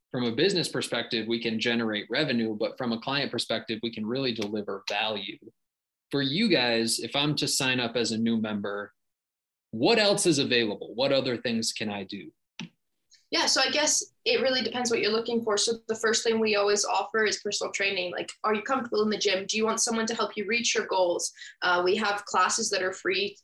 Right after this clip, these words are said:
Speaker 2: on all levels of our membership. So if you just wanna hop in a forty minute hiit workout class, get it done, those are available to you. You can sign up for those. If you have kids, we have a babysitting program. So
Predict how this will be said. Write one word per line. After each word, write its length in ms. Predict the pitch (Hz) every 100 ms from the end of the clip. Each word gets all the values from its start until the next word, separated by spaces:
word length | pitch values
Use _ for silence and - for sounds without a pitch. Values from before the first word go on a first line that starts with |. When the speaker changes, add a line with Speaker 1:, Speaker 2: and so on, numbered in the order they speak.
| -
Speaker 2:
on 200 | 190 180 -
all 160 | - 190
levels 300 | 190 185 185
of 80 | 185
our 80 | 185
membership. 500 | 185 190 - 180 -
So 240 | 180 185 - - -
if 160 | -
you 60 | - - 202
just 200 | 202 226
wanna 180 | 226 220
hop 260 | 214 220 220
in 120 | 226
a 80 | 220
forty 320 | - 208 220
minute 240 | 214 220 -
hiit 160 | 214 190
workout 320 | 202 208 226
class, 300 | - 247 247
get 180 | - 202
it 140 | 214
done, 400 | 190 202 233 233 - -
those 180 | 202 233
are 60 | 214
available 320 | 202 190 185
to 120 | -
you. 120 | 190 190
You 40 |
can 100 | 196
sign 220 | 190 190
up 100 | -
for 80 | 202
those. 300 | 196 190 185
If 160 | 208 214
you 100 | 214
have 220 | 214 202
kids, 320 | - 208 220 220
we 80 |
have 120 | 220 190
a 60 |
babysitting 600 | 180 180 226 226 175 180
program. 400 | 185 175 175 180
So 260 | 185 190 185